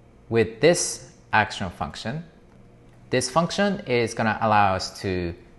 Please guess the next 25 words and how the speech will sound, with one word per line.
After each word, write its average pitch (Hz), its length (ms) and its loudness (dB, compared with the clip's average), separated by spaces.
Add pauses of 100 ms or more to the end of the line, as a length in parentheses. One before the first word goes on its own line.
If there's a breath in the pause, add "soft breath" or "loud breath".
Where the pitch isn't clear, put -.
(120)
uh, 87 220 -6
do 156 120 2
something 156 680 -2
with 143 260 2
the 147 80 2
player 120 800 0
every 95 200 -2
frame. 73 360 -8 (960)
And 120 160 2
here, 175 420 6
what 139 140 6
we're 151 80 6
gonna 143 200 2
do 117 360 -2
is 107 580 -2 (140)
we're 120 160 0
gonna 143 180 2
take 175 220 2
a 180 60 4
look 156 200 4
at 135 220 2
the 107 300 -2 (400)
player's 123 840 4 (580)
Y 123 280 6
position, 104 600 -6